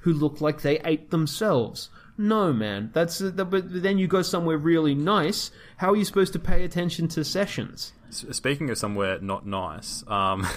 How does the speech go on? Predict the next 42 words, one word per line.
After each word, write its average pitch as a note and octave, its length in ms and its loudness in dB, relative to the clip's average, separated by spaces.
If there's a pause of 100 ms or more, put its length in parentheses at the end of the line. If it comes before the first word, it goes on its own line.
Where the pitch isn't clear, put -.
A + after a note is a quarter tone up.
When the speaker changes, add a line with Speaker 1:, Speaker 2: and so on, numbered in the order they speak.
(280)
Speaker 2:
<laughs> - 380 -14
depending G2+ 360 -4
on, F#2 420 -6
on, D#2 200 -14
on F#2+ 180 -10
who G2+ 60 -8
you G2 160 -4
are, F#2+ 200 0 (440)
I A#2 80 2
was, D3 240 -2
um, F#2 600 -2
I A2+ 100 -4
went C#3+ 140 -2
to A2 100 -4
a G2+ 40 -4
conference G2 400 -8
last F2+ 300 -8
year, F#2 260 -12 (160)
and, G#2 200 -4
and G#2 180 -4
we'll, G#2+ 180 -6
we'll, G2+ 240 -10
fin-, A#2 220 -6
we'll G#2 100 -6
finish A2 240 -6
off F#2+ 180 -6 (120)
the, F#2 280 -4
the G2+ 120 -10
show F2+ 180 -8
with, F2 140 -12
with F#2 100 -12
this F2 100 -12
story. E2 300 -10 (240)
I B2 60 0
was C#3+ 80 0
in C3+ 80 -2
a G#2 40 -6
conference G#2 300 -4
last G2+ 240 -4
year G2 100 -6
in F2 60 -8
Atlanta, F#2 540 -8